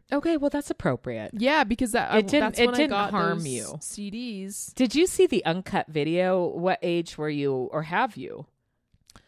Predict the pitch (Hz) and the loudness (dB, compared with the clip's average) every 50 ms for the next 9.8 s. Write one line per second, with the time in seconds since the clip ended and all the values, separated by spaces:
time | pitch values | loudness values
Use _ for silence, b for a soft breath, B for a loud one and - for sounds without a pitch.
0 | b b b b b 233 233 254 233 233 240 240 - 196 185 175 180 185 180 180 | b b b b b -4 -2 -2 0 -2 -2 -2 -4 -4 -4 -2 -2 -2 -4 -4
1 | - - - 226 160 165 180 196 208 214 202 190 170 151 131 117 - - 139 - | -6 -4 -4 -2 0 2 4 4 4 6 6 6 4 4 2 -2 -6 -12 -14 -10
2 | 180 175 165 165 160 - - 175 180 185 208 240 262 269 214 180 170 170 175 202 | -6 -2 0 0 0 0 2 2 4 4 4 4 2 2 0 -2 0 2 4 4
3 | 190 190 - - - 165 - - - - 160 147 156 160 - - - - 151 139 | 4 4 2 -2 -8 -12 -12 -10 -6 -4 -2 0 0 -2 -4 -6 -8 -8 -8 -8
4 | 143 143 135 131 131 135 139 151 165 190 202 196 190 190 185 180 175 170 180 - | -6 -6 -6 -4 -4 -2 -2 -2 -2 -4 -4 -6 -6 -6 -6 -6 -6 -8 -10 -12
5 | _ _ _ _ _ - 190 180 165 147 - 202 196 196 185 175 - 202 202 196 | _ _ _ _ _ 4 6 6 6 6 4 0 -2 0 0 -2 -2 -2 0 0
6 | 196 175 170 175 190 214 233 - - 214 170 156 - _ _ _ _ _ _ _ | 0 0 0 0 0 -2 -2 -2 -2 -2 -2 -2 -4 _ _ _ _ _ _ _
7 | - 160 151 135 135 151 160 160 156 180 180 202 214 - - - 160 127 - 113 | -4 -2 -2 0 2 4 4 6 4 4 0 -2 -4 -6 -8 -8 -8 -8 -6 -8
8 | 110 107 107 90 64 60 65 - _ _ _ _ _ _ _ _ _ _ _ _ | -8 -8 -10 -12 -14 -16 -18 -20 _ _ _ _ _ _ _ _ _ _ _ _
9 | _ _ _ _ - - _ - 151 135 131 123 120 117 113 120 | _ _ _ _ -20 -20 _ -8 -6 -6 -4 -6 -6 -10 -12 -14